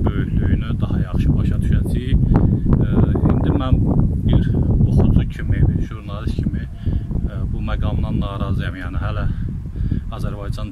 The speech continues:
cəmiyyəti, e, Rafiq Tağını tam şəkildə, yəni cəmiyyət çoxluq deyək də, çoxluq tam şəkildə, e, Ra-, e, Rafiq Tağının mahiyyətini, böyüklüyünü, ucalığını başa düşmür.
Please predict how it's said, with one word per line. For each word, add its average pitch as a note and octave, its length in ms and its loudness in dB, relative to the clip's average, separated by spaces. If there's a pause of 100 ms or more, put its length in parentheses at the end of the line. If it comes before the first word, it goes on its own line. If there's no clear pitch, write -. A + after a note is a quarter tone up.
cəmiyyəti, G2+ 640 -10
e, - 760 -12 (180)
Rafiq - 320 -12
Tağını G2+ 460 -10
tam G2+ 260 -10
şəkildə, G#2+ 540 -10 (1300)
yəni A2+ 240 -10
cəmiyyət B2 480 -4
çoxluq - 560 -2
deyək - 320 -6
də, B2+ 160 -6
çoxluq A#2 360 -8
tam A2 200 -8
şəkildə, G#2 460 -10 (500)
e, G#2 120 -6 (100)
Ra-, G#2+ 160 -6 (420)
e, A#2+ 120 -8 (340)
Rafiq A2 260 -14
Tağının A2 380 -8 (640)
mahiyyətini, G#2+ 720 -6 (100)
böyüklüyünü, G#2 600 -8
ucalığını G2+ 500 -12
başa G#2 280 -14
düşmür. G#2 480 -8